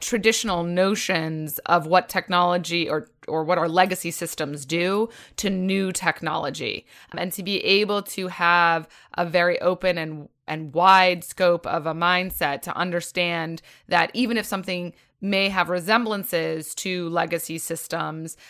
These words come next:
that there are differences that require potentially new ways of thinking about regulation.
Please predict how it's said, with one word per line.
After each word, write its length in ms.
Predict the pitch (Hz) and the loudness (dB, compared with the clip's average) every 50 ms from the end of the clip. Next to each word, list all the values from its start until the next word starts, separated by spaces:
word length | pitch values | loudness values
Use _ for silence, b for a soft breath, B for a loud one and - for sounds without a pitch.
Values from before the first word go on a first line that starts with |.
| b b b b - | b b b b -4
that 280 | 185 180 165 - - - | -2 -2 -2 -2 -2 0
there 600 | 185 185 180 180 180 180 175 175 170 - - - | 2 2 4 4 4 2 2 0 0 -2 0 0
are 560 | 170 170 170 165 165 165 165 160 160 156 b b b b b | 2 2 2 2 0 0 -2 -2 -4 -6 b b b b b
differences 800 | - 233 226 233 233 208 196 - - 160 151 151 160 156 156 156 | 0 0 0 2 0 -4 -4 -2 -2 -2 0 0 -2 -2 -4 -2
that 180 | - 170 - - | -2 -2 -2 -2
require 1000 | 165 - - - 165 165 165 165 170 165 170 170 170 165 170 170 170 165 - - - | -4 -6 -6 -4 0 2 2 2 2 2 0 -2 -2 -2 -2 -4 -4 -4 -6 -10 -12
potentially 580 | - 175 - - 208 185 190 175 - 180 185 | -14 -14 -8 -4 -4 -4 -4 -4 -6 -6 -6
new 200 | 180 180 180 175 | -4 -4 -4 -2
ways 240 | 170 175 170 165 170 | 0 0 0 -2 -4
of 80 | 165 - | -8 -8
thinking 320 | - 165 165 170 170 170 | -8 -10 -8 -8 -8 -6
about 220 | 170 165 160 156 | -4 -2 -2 -2
regulation. 680 | - 165 165 160 170 - - 220 - - - - 160 | -2 -4 -4 -4 -4 -6 -6 -8 -10 -12 -14 -14 -16